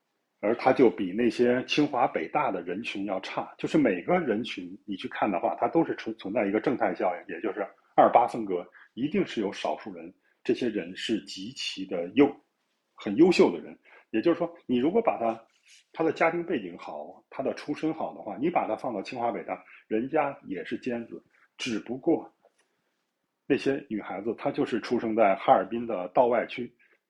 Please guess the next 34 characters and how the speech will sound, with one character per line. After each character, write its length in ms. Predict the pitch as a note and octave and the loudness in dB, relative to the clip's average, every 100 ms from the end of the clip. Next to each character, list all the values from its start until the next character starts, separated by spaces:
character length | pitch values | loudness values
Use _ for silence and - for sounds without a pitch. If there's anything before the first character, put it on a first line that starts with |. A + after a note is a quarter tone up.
| _ _ _ | _ _ _
对 120 | - | -4
吧？ 140 | G2+ G2+ | 0 2
然 180 | G#2 | 2
后 320 | A#2 C3 A2 - | 4 4 4 -2
父 180 | - A2+ | -4 -4
母 100 | F2 | -4
下 220 | C3+ A2 | -4 -2
岗， 300 | G2+ E2+ F2+ | -4 -6 -4
然 140 | F#2+ | -2
后 220 | G#2 G#2 - | 0 -2 -4
他 160 | - | -6
们 180 | G#2 F#2+ | -6 -6
所， 220 | - - - _ | -12 -20 -20 _
不 100 | A2+ | -4
得 160 | G2+ | -2
已 180 | A2 D#2 | -2 -4
进 180 | - A2 | -8 -8
入 120 | F#2 | -6
到 200 | F2+ E2+ | -4 -4
一 140 | E2 | -6
个 160 | D#2+ F#2+ | -6 -6
世 200 | - G#2 | -4 -2
界。 240 | F#2+ G2+ - - - - _ _ _ _ | 0 -2 -2 -20 -20 -20 _ _ _ _
那 280 | - E3+ - - _ _ _ _ _ _ _ _ _ _ | 0 0 0 -8 _ _ _ _ _ _ _ _ _ _
就 120 | - | 2
是 120 | F#3+ D3+ | 6 4
无 300 | - C3+ F3+ | 2 0 -2
数 240 | - A3 | 2 2
的 120 | F#3 | 2
这 80 | - | 2
样 120 | G2+ | 0
的 60 | E2 | -2
故 200 | - A2 | -2 -2
事， 240 | - - | -2 -10